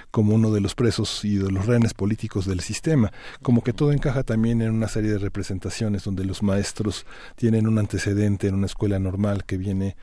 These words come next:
que también fue semillero y cuna de, de la rebelión en Guerrero y que, eh, pre-, y que pretende también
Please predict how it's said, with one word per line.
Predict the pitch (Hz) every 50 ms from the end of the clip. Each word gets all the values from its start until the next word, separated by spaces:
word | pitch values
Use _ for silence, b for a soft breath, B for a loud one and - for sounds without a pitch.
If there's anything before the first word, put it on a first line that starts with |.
| B B B B
que | - 113 -
también | - 95 98 101 107 104 95
fue | - 107 98
semillero | - - 104 95 98 95 104 104 104 101
y | 98
cuna | - - - 107 104 101 98 95 92
de, | 90 92 90 85 87 87 -
de | 95 95 95 95 101 95
la | 95 92
rebelión | 98 95 92 95 98 101 107 104 104 98
en | 95 92
Guerrero | 92 98 - 113 110 104 98 113 110 B B B B B B B B
y | -
que, | - - 107 101 98 98 98 78 - 104 98 95 90 82 -
eh, | - - - - - -
pre-, | - 92 -
y | - 127 -
que | - 98
pretende | 90 92 90 90 - - 135 139 123 104 -
también | - 85 87 95 104 107 104 107 90